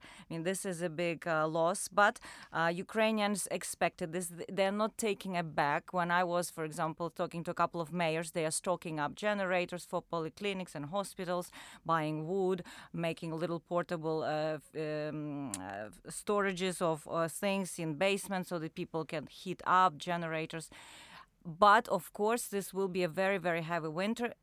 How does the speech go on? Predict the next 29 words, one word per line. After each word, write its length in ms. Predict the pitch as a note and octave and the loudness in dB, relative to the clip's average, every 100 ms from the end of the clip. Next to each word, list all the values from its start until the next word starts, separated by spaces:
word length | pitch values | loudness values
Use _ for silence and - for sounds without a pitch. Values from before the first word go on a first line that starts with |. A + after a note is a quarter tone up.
| F3 | -6
because 300 | F3 - F3 | -4 -2 -2
this 180 | G3+ - | -2 -4
is 60 | F#3 | -4
kind 240 | G3+ G#3+ | 0 0
of 120 | F#3 | 0
the 100 | F#3 | 2
last 280 | F3 E3+ - | 4 2 0
chance 320 | - F#3+ F#3+ | -2 -2 -2
Putin 360 | - F#3+ E3 D#3+ | -6 -6 -4 -4
has 340 | F3 G3+ G#3+ | -2 -4 -4
to 100 | - | -8
break 420 | D#3 F3 F#3 F3 E3 | -6 0 2 0 -2
again 360 | D#3 E3 D#3+ - - - | 0 0 0 -6 -20 -12
Uk-, 200 | E3 - - | -10 -10 -16
s-, 220 | - - | -12 0
uh, 40 | |
U-, 300 | F3+ F3 F3 | 2 2 0
Ukraine's 520 | F3+ F3 G3 F3 F3 D3 | -2 -4 0 0 0 -4
defiance 640 | E3 - F#3+ G3+ G#3+ G#3 | -4 2 4 6 4 0
and 240 | - G3 G3 | 0 -2 0
to 120 | G3 | 0
also 300 | F#3 F#3+ G3 | 0 0 -2
convince 460 | - F3+ E3+ F#3+ - | -2 -2 0 -2 0
the 140 | F#3+ | -2
West 300 | E3+ F3+ F#3 | 2 2 2
that 160 | F3 - | -6 -4
simply 540 | - B3+ A#3+ G3+ E3 | 0 2 0 0 -2
it's, 180 | F3 - - - - | -4 -6 -16 -18 -6
uh, 300 | - D#3+ D#3 | 2 4 4